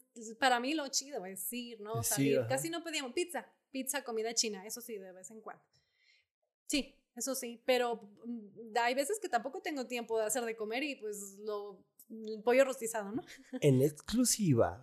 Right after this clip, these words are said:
Speaker 2: Brisa Colibrí come McDonald's.
Speaker 1: Sí, también, ah, sí, sí,
Speaker 2: <laughs> Sí, come
Speaker 1: claro.
Speaker 2: McDonald's.
Speaker 1: Sí, sí. O no es como que
Speaker 2: ¿Cuál
Speaker 1: haya
Speaker 2: prefieres?
Speaker 1: la cosa más
Speaker 2: ¿McDonald's, Burger
Speaker 1: deliciosa.
Speaker 2: King,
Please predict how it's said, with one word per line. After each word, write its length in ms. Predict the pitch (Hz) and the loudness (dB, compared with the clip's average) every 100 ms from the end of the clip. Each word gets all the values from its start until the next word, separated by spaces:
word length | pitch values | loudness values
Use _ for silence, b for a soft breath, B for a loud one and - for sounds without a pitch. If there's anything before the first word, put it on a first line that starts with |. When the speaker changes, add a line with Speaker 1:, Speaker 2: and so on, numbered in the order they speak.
| 139 | 4
Speaker 2:
Brisa 240 | 135 135 - | 6 6 4
Colibrí 440 | 190 208 214 262 | 4 6 6 6
come 280 | - 117 127 | 4 -4 -2
McDonald's. 760 | 175 185 165 131 117 - 165 - | -2 4 4 6 6 6 6 10
Speaker 1:
Sí, 160 | - 403 | 12 12
también, 380 | 370 330 359 | 10 8 2
ah, 120 | 359 311 | 0 -4
sí, 120 | 208 - | 2 6
sí, 20 | |
Speaker 2:
<laughs> 60 | 453 | 10
Sí, 80 | 151 | 12
come 140 | 180 | 12
Speaker 1:
claro. 100 | 190 196 | 10 8
Speaker 2:
McDonald's. 400 | 160 190 175 127 | 6 4 0 -2
Speaker 1:
Sí, 80 | 392 | -4
sí. 100 | 349 427 - | -8 -10 -6
O 100 | 247 | 0
no 220 | 254 285 427 453 | 2 4 4 4
es 140 | 240 | -2
como 280 | - 226 214 | -6 -8 0
que 60 | 190 | 8
Speaker 2:
¿Cuál 120 | 190 | 12
Speaker 1:
haya 80 | 220 | 12
Speaker 2:
prefieres? 320 | 226 220 190 151 | 12 12 12 12
Speaker 1:
la 20 | |
cosa 80 | 147 | 12
más 80 | |
Speaker 2:
¿McDonald's, 380 | 165 185 190 185 | 12 12 12 10
Burger 180 | 180 170 | 8 6
Speaker 1:
deliciosa. 220 | 175 - | 6 2
Speaker 2:
King, 360 | 170 180 196 | 2 4 4